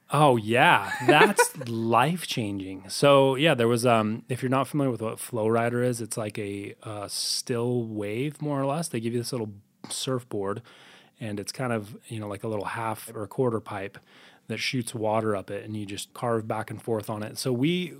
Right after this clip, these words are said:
Speaker 1: we were at a hotel that had a flow rider, and I just did that literally the entire time. It was
Speaker 2: Like, sun up to sundown.
Speaker 1: It was amazing.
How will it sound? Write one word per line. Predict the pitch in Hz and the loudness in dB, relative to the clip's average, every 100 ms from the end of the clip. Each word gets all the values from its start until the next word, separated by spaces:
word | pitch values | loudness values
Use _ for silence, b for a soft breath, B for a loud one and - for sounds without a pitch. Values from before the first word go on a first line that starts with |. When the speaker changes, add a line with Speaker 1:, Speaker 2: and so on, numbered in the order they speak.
| 143 | -18
Speaker 1:
we | 139 120 127 127 127 | -14 -12 -10 -4 -2
were | 117 | 0
at | 139 | 0
a | 131 | -2
hotel | 117 127 - 127 113 107 104 B B B B B B _ | -2 -4 -4 -2 0 0 -2 B B B B B B _
that | 117 110 104 - - | -8 -6 -6 -10 -10
had | - 131 110 117 165 | -8 -4 0 0 0
a | 123 | -6
flow | 110 - 113 | -10 -6 -2
rider, | 123 120 135 160 170 156 _ _ | 0 -2 -2 -4 -6 -10 _ _
and | - 117 117 - | -6 -4 -4 -2
I | 123 | 0
just | 123 123 | 0 -2
did | 113 117 110 | -4 -6 -4
that | 101 - - _ | -6 -8 -12 _
literally | 117 113 113 113 107 | -6 -4 -2 -4 -6
the | 101 101 104 | -8 -8 -8
entire | 98 92 107 101 90 | -10 -12 -12 -10 -12
time. | - 92 87 90 _ _ _ - | -12 -12 -14 -16 _ _ _ -8
It | 117 | -4
was | 110 98 | -4 -6
Speaker 2:
Like, | 202 190 | -8 -8
sun | - 220 214 | 2 4 4
up | 208 | 2
to | - 220 | 0 -4
sundown. | - 190 180 165 | 0 0 4 4
Speaker 1:
It | 156 | 6
was | 151 | 6
amazing. | 139 127 139 123 95 | 4 6 4 2 -2